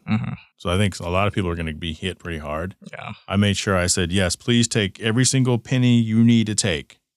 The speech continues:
Speaker 2: Pre-tax me and then pay me out." As a consultant, as a contractor, any other year I wouldn't be eligible for unemployment.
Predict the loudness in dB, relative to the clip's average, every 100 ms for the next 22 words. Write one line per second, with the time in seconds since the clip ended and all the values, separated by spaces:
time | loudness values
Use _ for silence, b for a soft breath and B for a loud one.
0 | _ _ _ 0 2 2 0 -2 -2 -2
1 | -6 _ _ -12 -8 -6 -4 -4 -6 -8
2 | -14 _ _ _ _ _ -6 -6 -6 -4
3 | 0 0 0 -4 -4 -6 -4 -2 0 0
4 | -2 -6 -4 0 2 2 2 2 2 2
5 | 0 0 -2 0 -2 -2 -4 -8 -8 -8
6 | -8 -6 -8 -8